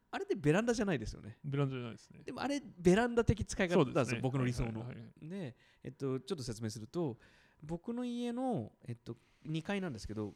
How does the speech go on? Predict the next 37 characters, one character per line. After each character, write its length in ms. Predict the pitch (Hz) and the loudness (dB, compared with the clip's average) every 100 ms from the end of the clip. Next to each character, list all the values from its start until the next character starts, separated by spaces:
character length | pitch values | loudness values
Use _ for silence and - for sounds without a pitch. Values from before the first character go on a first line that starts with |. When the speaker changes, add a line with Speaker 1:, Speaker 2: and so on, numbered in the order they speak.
| _ | _
Speaker 1:
階 240 | - 220 226 | -6 -4 -2
段 180 | 233 | -2
上 180 | 208 202 | -2 -2
が 100 | 208 | -2
っ 80 | 208 | -6
た 100 | 208 | -8
先 680 | - - - - 180 - 196 | -10 -10 -4 -4 -4 -6 -6
に、 320 | 208 202 113 | -2 -2 -2
Speaker 2:
は 100 | - 131 | -6 -10
い。 60 | - 123 | -10 -8
Speaker 1:
玄 300 | 131 220 240 | -4 -4 -4
関 300 | 262 247 247 | -4 -4 -4
前 220 | 247 120 | -2 -2
の 280 | 113 104 - _ | -2 -4 -10 _
ち 140 | - | -10
ょ 20 | 220 | -10
っ 40 | - | -10
と 100 | - | -12
し 100 | 294 - | -10 -6
た 160 | 285 | -6
ス 140 | - - | -4 -2
ペ 100 | 240 | -2
ー 60 | |
ス 120 | - | -2
が 80 | 113 | -4
あ 40 | 104 | -4
る 60 | |
ん 20 | - | 0
で 80 | |
す 60 | 156 | 0
よ 60 | 131 | 0
ね。 60 | |
Speaker 2:
は 80 | 120 | -4
い 20 | |
は 40 | 113 | -8
い。 20 | _ _ _ _ - 151 | _ _ _ _ -18 -10
Speaker 1:
で、 240 | 185 208 | -6 -6